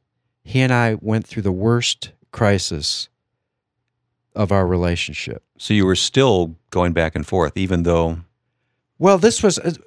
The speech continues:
Speaker 1: it, it was always hard in a way. It was joyful, but it was always hard 'cause Spencer and I were very different. We just didn't have compatible personalities. We loved each other.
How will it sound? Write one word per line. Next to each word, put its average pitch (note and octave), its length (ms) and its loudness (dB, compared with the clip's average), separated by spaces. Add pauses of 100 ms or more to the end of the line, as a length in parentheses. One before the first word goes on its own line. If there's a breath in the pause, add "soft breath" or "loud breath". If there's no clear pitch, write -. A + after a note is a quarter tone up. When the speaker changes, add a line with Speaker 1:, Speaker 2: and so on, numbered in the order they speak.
(680)
Speaker 1:
it, G#3+ 240 2
it F#3 160 0
was F3+ 460 0
always F#3+ 400 4
hard A#2 720 2 (260)
in C3 120 0
a A2+ 60 2
way. F#2 560 -2 (140)
It C#3+ 80 0
was C3 120 0
joyful, F3 400 2
but D3 80 2
it C#3 60 0
was C#3+ 100 0
always D3 200 2
hard D3 160 0
'cause C#3+ 120 -2
Spencer F3+ 300 -2
and D#3+ 60 2
I D3+ 40 2
were C3+ 140 0
very A#2+ 240 2
different. F#2+ 500 -6
We C3+ 140 -2
just - 240 -6
didn't D3 200 0
have C#3+ 200 2
compatible G#2+ 720 0
personalities. E2+ 640 -6
We G#2+ 100 -2
loved B2 380 2
each B2 220 0
other. A#2+ 400 0